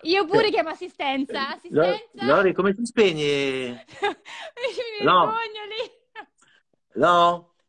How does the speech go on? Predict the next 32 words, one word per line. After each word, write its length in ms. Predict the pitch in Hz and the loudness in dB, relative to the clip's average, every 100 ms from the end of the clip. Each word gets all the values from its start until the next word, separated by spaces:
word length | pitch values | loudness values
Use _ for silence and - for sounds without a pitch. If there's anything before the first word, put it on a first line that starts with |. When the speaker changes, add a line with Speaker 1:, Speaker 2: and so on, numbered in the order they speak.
| _ _ _ _ _ _ _ _ - _ | _ _ _ _ _ _ _ _ -20 _
Speaker 2:
Come 220 | 170 214 | 0 2
si 120 | 233 254 | 2 -2
Speaker 1:
Devo 0 | |
Speaker 2:
spegne 420 | 302 208 147 135 | 2 2 2 -6
qua? 320 | 131 120 135 - _ _ - | -6 -6 -8 -12 _ _ -12
Speaker 1:
Ragazzi, 460 | 262 277 311 294 | -6 -4 -4 -6
non 160 | 277 294 | -14 -14
ci 140 | 320 | -14
giudicate, 460 | 269 277 285 311 320 | -16 -14 -10 -8 -8
è 40 | |
la 80 | 269 | -10
prima, 320 | 247 269 269 | -12 -12 -14
è 100 | 254 | -14
la 80 | 269 | -16
prima 180 | 262 302 | -14 -14
diretta, 440 | 262 269 285 294 | -14 -12 -12 -4
Speaker 2:
No, 60 | 151 | 0
Speaker 1:
non 120 | 151 | 2
sappiamo 340 | 127 147 147 143 139 131 | 2 2 4 4 2 -2
Speaker 2:
eh, 40 | 123 _ _ _ _ _ _ _ - | -6 _ _ _ _ _ _ _ -4
vabbè, 300 | 135 254 240 | -2 0 0
Speaker 1:
Allora, 520 | 240 233 220 214 - | -2 -4 -8 -8 -4
come 180 | 139 - | -4 -4
si 120 | - | -2
Speaker 2:
di-, 120 | 135 | -2
da-, 200 | 135 147 | 2 0
Speaker 1:
spegne? 80 | 143 | 2
Speaker 2:
dov'è 160 | 147 139 | 2 0
che 100 | 110 | -2
spegne? 220 | 117 107 | -6 -2
Dall'alto? 260 | 131 135 | 0 2
Speaker 1:
Ah, 140 | 285 | 0